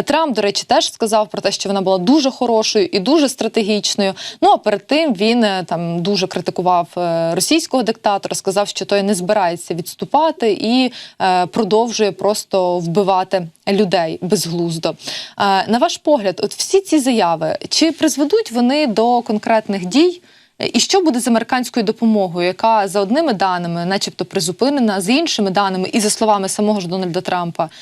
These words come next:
е, Штати як допомагали, так і будуть допомагати.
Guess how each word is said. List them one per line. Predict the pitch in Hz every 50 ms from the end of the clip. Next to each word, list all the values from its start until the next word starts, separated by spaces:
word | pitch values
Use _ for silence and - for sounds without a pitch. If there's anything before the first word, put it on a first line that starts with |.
| - - - _ - -
е, |
Штати | 180 - - - - - 214 208 - 196
як | 202 190
допомагали, | 170 208 - 208 202 196 185 226 269 320 277 -
так | - 202 196 -
і | 208
будуть | 175 202 190 185 175
допомагати. | 160 175 170 - 180 175 175 165 170 170 165 -